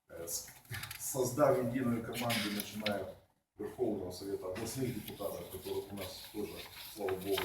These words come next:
три человека, а, есть от города Новомосковска. С-, ну, вы законы знаете, э, не всегда дает возможность территориям иметь представительство в своем областном совете.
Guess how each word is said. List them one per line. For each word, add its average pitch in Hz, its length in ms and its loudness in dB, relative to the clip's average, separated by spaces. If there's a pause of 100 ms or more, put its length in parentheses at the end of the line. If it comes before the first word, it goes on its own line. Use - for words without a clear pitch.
(280)
три 101 160 -4
человека, - 680 0 (240)
а, - 480 -6
есть 95 320 -2
от 90 120 -8
города 92 280 -4
Новомосковска. 104 720 -6
С-, - 220 -8 (400)
ну, 123 80 2
вы 101 120 -2
законы 113 440 -2
знаете, 98 360 -2 (640)
э, 82 340 -10
не 113 120 0
всегда 110 460 2
дает 101 280 4
возможность 98 540 -4
территориям 101 520 2 (320)
иметь 107 260 -2
представительство 101 680 -2
в 90 40 -6
своем 92 220 -2
областном 90 340 -8
совете. 85 360 -10